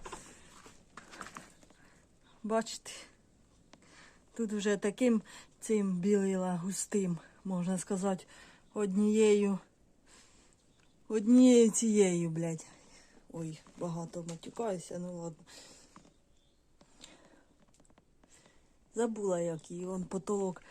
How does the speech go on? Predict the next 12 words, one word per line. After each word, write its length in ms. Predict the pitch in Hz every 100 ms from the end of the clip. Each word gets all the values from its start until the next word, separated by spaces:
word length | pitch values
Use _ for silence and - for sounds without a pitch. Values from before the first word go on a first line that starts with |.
| - - _ _ -
і 140 | 202 202
то 200 | 196 190
не 160 | 190
все 240 | 175 208 175
позамазувалось, 1000 | 202 190 185 185 175 170 180 180 190 185
де 180 | 196 190
таке 360 | 196 190 202
більш 360 | 180 196 180 -
тим. 280 | - 226 185 - - - - - -
Коротше, 440 | 214 220 214 233
густим 520 | 202 214 208 - 247 202
нормально. 680 | 202 185 180 190 202 208